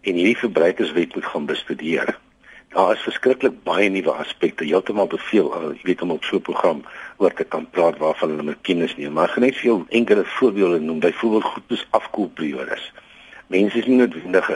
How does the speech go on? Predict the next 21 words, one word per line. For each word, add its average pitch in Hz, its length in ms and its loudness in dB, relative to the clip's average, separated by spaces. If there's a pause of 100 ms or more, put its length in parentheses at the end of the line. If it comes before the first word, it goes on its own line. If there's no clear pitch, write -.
gewoond 87 640 0
daaraan. 76 280 -2
Jy 71 80 -8
weet, 90 200 0
selfs 104 240 2
in 117 80 -2
eiendomstransaksies 95 960 -2
vandag, 85 300 2
nadat 80 340 0
jy 82 100 0
geteken 92 440 -2
het, 76 200 -2
het 78 300 -4
jy 78 80 2
afkoelperiode. 78 840 -2
Jy 85 80 0
kan 90 160 -2
met 90 120 -4
ander 98 180 2
woorde 95 220 0
jou, 82 200 -2